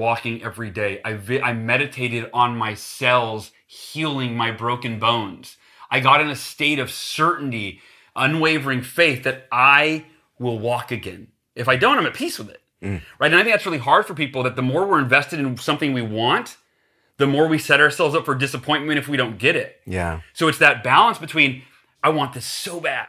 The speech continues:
Speaker 1: but if I don't get it,
Speaker 2: Yeah,
Speaker 1: I'm totally at
Speaker 2: detached.
Speaker 1: peace. I'm
Speaker 2: Yeah.
Speaker 1: totally detached," right?
Speaker 2: Yeah.
Speaker 1: So yeah, so that worked for walking again, defying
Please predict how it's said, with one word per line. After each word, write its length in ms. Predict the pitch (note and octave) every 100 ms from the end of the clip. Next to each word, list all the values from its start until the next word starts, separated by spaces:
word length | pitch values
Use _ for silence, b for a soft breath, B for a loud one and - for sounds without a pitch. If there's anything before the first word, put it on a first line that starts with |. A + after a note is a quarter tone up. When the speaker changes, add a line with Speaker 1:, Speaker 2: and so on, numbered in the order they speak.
| -
Speaker 1:
but 60 | C3
if 40 |
I 40 | D#3
don't 100 | C3+ C#3
get 60 |
it, 120 | G#3 B3 b b b b
Speaker 2:
Yeah, 180 | F#2 -
Speaker 1:
I'm 60 | A#2
totally 200 | F#2+ -
at 40 |
Speaker 2:
detached. 200 | B2 C3
Speaker 1:
peace. 300 | C#3+ - - _
I'm 80 | C#3+
Speaker 2:
Yeah. 60 | -
Speaker 1:
totally 240 | D#3+ F3 D#3
detached," 420 | A#2+ - - -
right? 140 | F#2 - _ _
Speaker 2:
Yeah. 160 | D2 - -
Speaker 1:
So 120 | A#2 A2+
yeah, 100 | F2 -
so 40 | B2+
that 180 | C#3 C#3
worked 200 | C#3 C3+ -
for 220 | C3 C3 B B A2+
walking 320 | D3 - F3 F3+
again, 300 | E3+ F3+ F3
defying 440 | C#3+ B2+ D3+ D#3